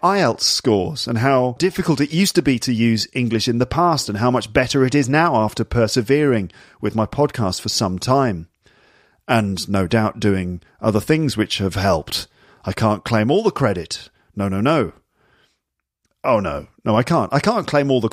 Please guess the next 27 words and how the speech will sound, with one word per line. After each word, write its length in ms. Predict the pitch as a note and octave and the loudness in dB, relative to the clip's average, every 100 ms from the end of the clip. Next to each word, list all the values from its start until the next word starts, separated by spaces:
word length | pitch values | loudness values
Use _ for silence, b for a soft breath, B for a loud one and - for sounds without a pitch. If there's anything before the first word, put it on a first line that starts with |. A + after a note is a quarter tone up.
| - | 0
oh, 60 | |
no, 100 | D3 | 0
you're 140 | E3+ F3+ | 2 0
too 180 | F3+ | -2
kind. 420 | C#3 G#2+ D#2+ A#2 - _ _ _ _ _ _ _ _ | -4 -6 -12 -18 -20 _ _ _ _ _ _ _ _
You 160 | C#3 C3 | 0 0
are. 200 | D#2+ C3+ | 0 -2
Okay. 260 | C3+ B2 | 0 0
All 240 | A2 D3+ B2+ | 0 0 0
right. 200 | E2 F2 | -2 -2
Well, 160 | A#2 | 0
if 160 | B2+ - | 0 0
you 80 | A#2 | -2
insist. 520 | G#2+ - F#2 - - - | -2 -2 -4 -6 -8 -6
Okay. 280 | G#2+ - E2 | -6 -6 -10
Yes, 280 | D2+ - G2 | -8 -6 -6
it 80 | |
is. 240 | F2+ E2+ - | -6 -6 -6
It's 180 | G#2 A#2+ | -2 2
all 300 | G#2 G2 F#2 | 4 4 0
thanks 400 | F#2+ F#2+ E2+ - | -6 -8 -6 -6
to 100 | D#2+ | -6
me. 160 | C#2 - _ b b b b b b _ | -6 -12 _ b b b b b b _
Um, 320 | G2 F2+ F2+ - | 0 2 0 -2
no, 180 | B2+ F#2+ | 0 0
but 140 | A#2 | 2
seriously, 540 | - B2+ F#2+ F#2+ D#2+ | 4 4 2 -2 -4